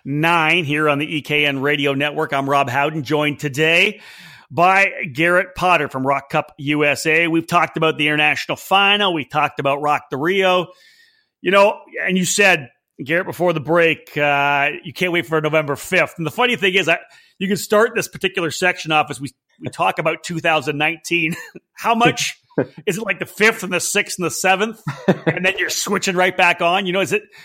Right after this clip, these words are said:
Speaker 1: it's crazy. Like,
Speaker 2: Yeah.
Speaker 1: is there any downtime or,
Speaker 2: You know,
Speaker 1: like, I know,
Speaker 2: it's
Speaker 1: Fl-, I don't, I know Florida Winter Tour, it's not, it's not new to you. You've been doing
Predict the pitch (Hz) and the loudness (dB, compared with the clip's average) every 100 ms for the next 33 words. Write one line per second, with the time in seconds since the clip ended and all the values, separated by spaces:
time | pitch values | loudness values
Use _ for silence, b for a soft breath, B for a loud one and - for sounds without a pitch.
0 | b b 170 - 220 226 135 131 147 175 | b b -10 -2 2 2 0 -4 -4 -6
1 | _ - 143 110 101 196 - 190 202 226 | _ 0 4 6 4 0 -4 -6 -4 -2
2 | 226 240 254 240 226 233 247 254 254 233 | 2 2 0 -2 -2 -2 0 -2 -4 -8
3 | - 185 175 175 170 165 156 - _ - | -4 -2 2 2 2 0 -2 -8 _ 2
4 | 135 139 139 135 294 - 262 - 330 320 | 6 8 8 8 6 2 -6 0 4 4
5 | 254 302 - 269 247 226 226 - 190 180 | 4 2 2 0 2 2 0 -2 0 2
6 | 165 127 - _ _ 170 - 190 208 - | 2 0 -10 _ _ -6 -2 0 0 -4
7 | - _ - 220 208 196 175 135 127 113 | -12 _ -4 -2 -2 -2 -2 -2 -4 -6
8 | - - 147 160 135 | -10 -8 -2 2 6